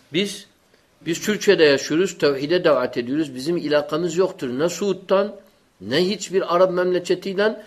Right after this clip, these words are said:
ne hiçbir İslam alemi siyasetçisiyle. Biz ama bütün İslam alemdeki alimler, ehl-i sünnet alimi, dört imamın çizgisinde giden bizim hocalarımızdır. Onlardan ilmi alırız.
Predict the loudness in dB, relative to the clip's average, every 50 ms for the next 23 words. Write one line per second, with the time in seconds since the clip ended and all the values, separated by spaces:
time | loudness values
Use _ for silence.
0 | -20 -20 -20 -20 _ -12 -2 2 2 2 2 0 -2 -6 -8 -8 -8 -8 -10 -10
1 | -8 -8 -8 -2 2 2 2 2 2 0 2 2 2 2 0 0 -2 -2 -6 -12
2 | -14 -12 -6 0 2 2 2 2 -2 -6 -8 -8 -10 -10 -8 -10 -8 -6 -8 -8
3 | -8 -14 -20 _ _ _ _ _ _ _ -4 0 0 2 2 0 -4 -2 -2 2
4 | 4 6 4 4 2 -2 -2 2 2 4 4 4 2 0 -4 -8 -10 -8 -8 -4
5 | -2 0 0 0 0 0 2 4 4 4 4 2 0 -2 -2 -4 -4 -4 -2 -2
6 | -2 2 4 6 8 8 8 6 4 0 4 6 8 8 8 8 4 -2 -14 -20
7 | _ _ _ -6 -4 -4 -4 -6 -6 -6 -4 -2 2 4 4 4 4 2 2 2
8 | 2 2 2 2 -2 -2 -4 -6 -10 -16 -20 -20 _ _ 4 10 10 10 10 10
9 | 4 2 2 4 4 2 2 0 -2 -4 -4 -6 -6 -6 -6 -8 -8 -6 -4 -4
10 | -2 2 2 2 2 2 2 2 2 2 2 -2 -6 -6 -4 -4 0 0 0 2
11 | 2 2 2 2 2 2 0 -2 -4 0 2 2 4 4 2 2 0 -2 -4 -4
12 | -6 -8 -6 -4 0 0 2 2 0 -2 -6 -10 -14 -18